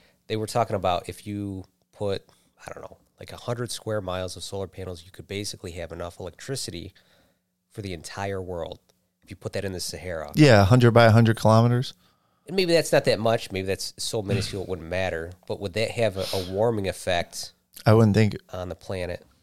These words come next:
Speaker 2: I'm sure it would.
Speaker 1: Yeah.
Speaker 2: Why wouldn't it?
Speaker 1: But
Speaker 2: I
Speaker 1: maybe
Speaker 2: mean,
Speaker 1: it'd be just
Speaker 2: everything
Speaker 1: so
Speaker 2: we're doing.
Speaker 1: tiny that it just doesn't matter.
Speaker 2: But maybe it would be negated because, <clears throat> you know, you don't have the combustion heat of running a bunch of cars.
Speaker 1: Yeah.
Speaker 2: So maybe it's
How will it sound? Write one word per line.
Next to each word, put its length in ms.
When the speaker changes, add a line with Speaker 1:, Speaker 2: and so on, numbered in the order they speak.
Speaker 2:
I'm 80
sure 240
it 60
would. 280
Speaker 1:
Yeah. 200
Speaker 2:
Why 100
wouldn't 240
it? 180
Speaker 1:
But 120
Speaker 2:
I 20
Speaker 1:
maybe 120
Speaker 2:
mean, 80
Speaker 1:
it'd 20
be 0
just 80
Speaker 2:
everything 380
Speaker 1:
so 120
Speaker 2:
we're 80
doing. 240
Speaker 1:
tiny 200
that 180
it 80
just 200
doesn't 280
matter. 340
Speaker 2:
But 160
maybe 240
it 60
would 160
be 100
negated 480
because, 520
<clears throat> 260
you 720
know, 80
you 140
don't 180
have 240
the 160
combustion 680
heat 480
of 320
running 260
a 40
bunch 180
of 60
cars. 440
Speaker 1:
Yeah. 160
Speaker 2:
So 160
maybe 240
it's 360